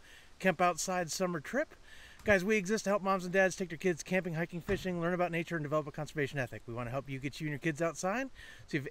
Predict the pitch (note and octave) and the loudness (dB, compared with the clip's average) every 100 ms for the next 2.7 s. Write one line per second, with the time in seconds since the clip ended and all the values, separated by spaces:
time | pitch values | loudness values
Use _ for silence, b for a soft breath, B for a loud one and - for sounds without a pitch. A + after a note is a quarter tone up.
0 | - A#3 G#3 G#3+ G3+ G#3+ G3+ D#3+ C3 - | 0 0 2 0 0 -2 -4 -4 -4 -2
1 | - F#3+ F3 F3+ F3 F3 D#3 D3 F3+ F#3 | -4 -2 0 0 0 -2 -4 0 0 0
2 | F#3 - F#3 F3+ F3+ G3 | -2 -2 -2 -2 0 0